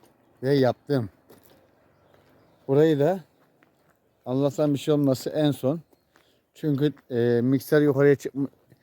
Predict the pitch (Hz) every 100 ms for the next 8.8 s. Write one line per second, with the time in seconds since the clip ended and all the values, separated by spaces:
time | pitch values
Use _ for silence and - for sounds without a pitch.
0 | _ _ _ _ 123 120 110 - 147 139
1 | 143 139 135 139 - - 147 127 139 151
2 | 131 120 165 156 _ _ _ _ _ _
3 | _ _ - _ - - - - - 113
4 | 110 117 - - - - - 180 214 220
5 | 220 208 175 117 - - - - _ _
6 | - 180 208 190 - 160 202 170 _ _
7 | _ _ _ _ _ - 175 170 175 156
8 | 170 185 - 110 117 170 -